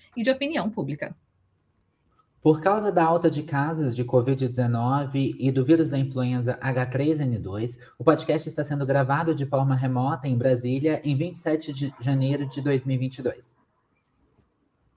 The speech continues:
Speaker 1: O Poder DataCast recebe neste episódio Ricardo Mariano, sociólogo e professor do Departamento de Sociologia da usp.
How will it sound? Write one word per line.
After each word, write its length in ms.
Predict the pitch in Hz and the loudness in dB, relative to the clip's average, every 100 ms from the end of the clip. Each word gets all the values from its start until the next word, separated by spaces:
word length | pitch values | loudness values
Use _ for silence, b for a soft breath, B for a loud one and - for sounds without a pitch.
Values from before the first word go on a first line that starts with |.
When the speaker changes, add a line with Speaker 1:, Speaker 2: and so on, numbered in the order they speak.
| _ | _
Speaker 1:
O 120 | - | -2
Poder 260 | 196 196 185 | 0 4 4
DataCast 640 | 185 208 208 208 240 269 | 4 -2 0 2 2 0
recebe 560 | 214 208 208 - 170 165 | -2 -2 -2 0 0 0
neste 300 | 170 165 190 | -4 -2 -4
episódio 560 | 190 214 202 180 185 202 | -4 -2 0 0 0 -2
Ricardo 560 | 208 269 233 185 196 | -2 0 2 2 0
Mariano, 520 | 208 196 240 143 143 - _ _ | 0 0 -2 -4 -6 -12 _ _
sociólogo 800 | - 233 226 - 233 190 214 233 | -8 -4 -2 0 2 2 0 -2
e 40 | |
professor 540 | 262 240 262 277 202 175 | -4 -6 -6 -4 -2 0
do 100 | 170 | -2
Departamento 720 | 170 175 175 185 170 170 233 | -4 -4 -4 -4 -4 -4 -4
de 160 | 214 240 | -6 -6
Sociologia 760 | - 220 208 262 269 175 170 | -6 -6 -2 0 0 0 -2
da 120 | 185 | -2
usp. 400 | 214 - - - | -2 -4 -8 -12